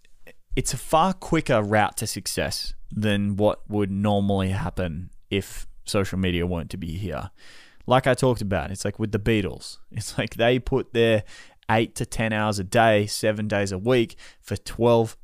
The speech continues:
hundred live performances before they found any success. That's something that in today's time is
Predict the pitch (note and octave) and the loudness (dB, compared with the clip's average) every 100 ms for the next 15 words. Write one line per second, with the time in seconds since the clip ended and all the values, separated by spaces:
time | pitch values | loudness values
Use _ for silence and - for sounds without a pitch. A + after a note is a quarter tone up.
0 | - - - - C3 B2+ A#2 G#2+ G#2+ G#2+ | -20 -18 -10 -2 0 2 -2 0 2 2
1 | G#2 - - C#3 C3 G#2+ G2 F#2+ - - | 0 -6 -2 0 0 -2 -4 -4 -8 -18
2 | - _ - A2 B2+ B2+ A#2 A#2 A2 G#2 | -20 _ -10 -4 0 2 2 2 2 2
3 | G2+ - - - F#2 C#2 - - - A2+ | 0 -4 -6 -4 -4 -4 -10 -12 -6 4
4 | C3 B2 - C#3 B2+ B2+ B2 A#2 A2 - | 4 4 0 0 0 0 0 0 -2 -2
5 | A2+ G#2+ G#2 G#2+ C3 B2 - A#2 G#2+ G#2 | -4 0 2 6 6 4 0 0 2 2
6 | G#2 - G#2 G2+ - | -2 -2 -2 -2 -4